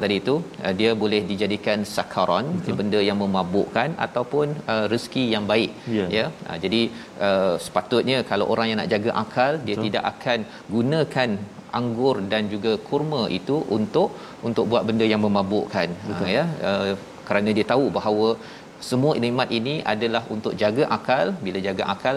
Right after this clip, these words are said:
Speaker 1: kembali balik ayat yang ke sebelas tadi, yatafakkarun.
Speaker 2: Betul.
Speaker 1: Gunakan untuk berfikir secara mendalam, jangan guna akal untuk di-, dirosakkan. Jadi ini adalah salah satu, uh, perkara yang berada pada surah An-Nahl. Kita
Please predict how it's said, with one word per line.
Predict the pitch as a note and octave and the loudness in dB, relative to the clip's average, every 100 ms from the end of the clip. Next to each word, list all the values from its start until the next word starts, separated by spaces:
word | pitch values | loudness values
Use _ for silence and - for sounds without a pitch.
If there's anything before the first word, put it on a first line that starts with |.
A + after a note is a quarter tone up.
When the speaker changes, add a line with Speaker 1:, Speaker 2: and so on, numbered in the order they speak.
| - | -2
Speaker 1:
kembali | G#2+ G2+ G2 | -2 0 0
balik | G2+ - | 0 0
ayat | G2+ G2 | 0 0
yang | G2+ G2 | -4 -4
ke | - | -4
sebelas | A#2 D#3+ - G#2 | 0 0 0 0
tadi, | A#2+ G3+ - - - - | 2 0 -4 -16 -18 -4
yatafakkarun. | F2+ A2 - - A2+ G2+ F2 | 0 2 0 2 0 2 0
Speaker 2:
Betul. | G#2+ | 0
Speaker 1:
Gunakan | C3+ D#3+ E3 B2+ A2+ G#2 A2 | 0 2 0 0 -2 -2 -2
untuk | A2 A2+ G#2 | -2 0 -2
berfikir | G2+ A#2+ - A#2 - | -2 -4 0 0 2
secara | G#2 G2+ G2+ | 0 2 2
mendalam, | G2 G2 B2+ F3+ C#3+ G#2 | 2 4 4 2 -2 -4
jangan | A#2 A#2 G2+ | -2 -2 -2
guna | A2 G#2+ - G#2 | -2 -2 -2 -4
akal | - A#2+ G#2 - | 0 2 2 -2
untuk | G#2 - G#2+ F2+ | -8 -2 -4 0
di-, | A2+ F3+ - - - F2+ | 0 0 -4 -16 -8 0
dirosakkan. | G2 G2+ - G2+ - F2+ - - - - | 0 0 0 -2 0 -2 -2 -12 -16 -2
Jadi | A#2+ D3+ D3+ C3+ | 4 4 4 2
ini | F3+ C#3+ | 2 0
adalah | C#3 C#3 - | 0 0 0
salah | C3+ B2+ | -2 0
satu, | B2+ - G#3 G#3+ - - | -2 0 -2 -2 -8 -2
uh, | A#2+ A#2 A2+ | 0 0 -2
perkara | A2+ B2 A#2+ B2+ A#2+ | -2 -2 2 2 2
yang | A#2 A#2+ A#2 G2 | 2 0 -4 -2
berada | A2+ A#2 A2+ B2 - | -2 -2 2 0 0
pada | G2+ - | -4 -2
surah | A2+ - | -2 -2
An-Nahl. | G2+ F#2+ G#2 D3 A3 - - | -2 0 2 0 -2 -12 -14
Kita | - | -6